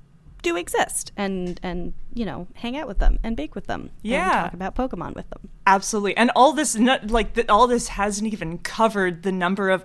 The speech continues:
Speaker 2: other food and drink streamers that I've gotten to meet on Twitch who are so
Speaker 1: Mm-hmm.
Speaker 2: wonderful and who I've also gotten to learn from. Uh, back in January of this year, I got to do a cook-along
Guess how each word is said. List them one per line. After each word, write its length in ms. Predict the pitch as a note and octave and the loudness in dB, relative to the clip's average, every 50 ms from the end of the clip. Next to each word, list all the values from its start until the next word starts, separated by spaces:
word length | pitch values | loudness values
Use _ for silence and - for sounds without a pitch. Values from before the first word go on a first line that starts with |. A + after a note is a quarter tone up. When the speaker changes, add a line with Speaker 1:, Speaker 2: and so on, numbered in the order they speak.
| - - | 4 4
Speaker 2:
other 260 | F#3 F3+ G3 F#3+ G3 | 4 4 4 0 -2
food 300 | - - - G#3+ G#3+ G#3+ | -4 -4 -6 -4 0 0
and 140 | G3+ G3 F#3 | 0 0 0
drink 200 | G3 F3 F#3+ G3 | -2 -4 -4 -4
streamers 600 | - - - - G3 A#3+ A#3 E3+ D#3+ D3+ D#3 - | -6 -6 -4 -2 0 0 0 0 -2 -4 -2 0
that 140 | G3+ E3+ | 2 2
I've 180 | F3 F3 E3 - | 4 2 2 0
gotten 240 | - F3 - - F#3 | -4 -4 -4 -4 -6
to 100 | - F#3 | -6 -6
meet 200 | F3 E3+ E3 D#3+ | -6 -6 -4 -4
on 120 | D#3 D#3 E3+ | -4 -6 -6
Twitch 360 | - - D#3 C#3+ C3+ - - | -8 -8 -10 -8 -8 -6 -4
who 100 | A#3 A3+ | 0 2
are 240 | G#3+ G#3+ G#3 - - | 2 2 0 0 -2
so 220 | - G#3 C#4+ C4+ | -2 0 2 2
Speaker 1:
Mm-hmm. 80 | A#3 G#3+ | 2 2
Speaker 2:
wonderful 380 | F#3+ - - - - C#4+ C4+ | 2 0 0 -4 -4 -4 0
and 120 | - A#3 A3 | 0 2 2
who 80 | C4+ | 2
I've 120 | C#4 A3 - | 2 0 2
also 240 | A3 A3+ A#3 - D#4+ | 0 0 0 0 0
gotten 240 | - D4+ D4+ D4 C4+ | 2 2 2 2 0
to 140 | - C4 B3+ | -2 -2 -2
learn 320 | A3 G3+ A3+ D4+ D4+ C4 | 0 0 0 0 -2 -2
from. 260 | - - E3+ E3 E3+ - - - - - - - - | -4 -6 -8 -8 -8 -10 -16 -20 -20 -20 -6 4 8
Uh, 320 | B3 B3+ B3 A#3+ A3+ - | 10 10 10 10 8 4
back 280 | A3 G#3 C4 C4 B3 B3+ | 0 2 2 2 2 0
in 140 | D#4 C4 G#3+ | 0 0 0
January 680 | F#3 G#3+ F3+ F#3+ G#3+ A#3+ B3 B3 C4 B3+ B3+ B3+ B3+ | 0 0 0 0 0 0 0 2 2 2 2 0 0
of 120 | A3 F3 F3 | -2 -4 -2
this 220 | G#3 G#3+ G3+ - | -4 -4 -4 -2
year, 200 | G3+ G3 A#3 B3+ - | -2 -2 0 0 -2
I 80 | G3+ G3 | -2 -2
got 180 | G#3+ G#3 G#3 | -2 -4 -4
to 80 | A#3+ A#3 | -4 -4
do 280 | G#3 A#3 A3 A3 G#3+ - - | -4 -2 -2 -2 -4 -4 -4
a 120 | F#3 D#3+ | -6 -8
cook-along 680 | - - - G#3 G3+ - C4+ C4+ C4+ C#4 C#4 C#4+ D4 | -8 -6 -6 -4 -2 -2 0 0 0 0 0 0 -4